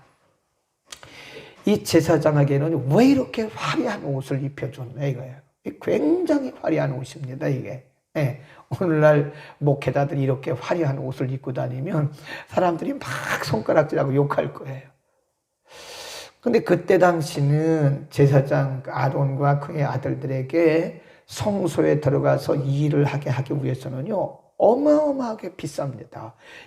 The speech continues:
양쪽 견대에 이게 여섯 개, 여섯 개, 열두 개의 견대에 이 보석을 깎아 만들고 실도 다 금실이에요, 금실. 예?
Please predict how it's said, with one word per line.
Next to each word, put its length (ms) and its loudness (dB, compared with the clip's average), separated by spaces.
양쪽 500 2
견대에 580 2
이게 300 2
여섯 400 0
개, 220 0
여섯 220 -2
개, 200 -4
열두 440 0
개의 240 4
견대에 720 0
이 180 2
보석을 500 0
깎아 280 -4
만들고 420 0
실도 600 2
다 80 -6
금실이에요, 760 -2
금실. 800 -6
예? 280 -4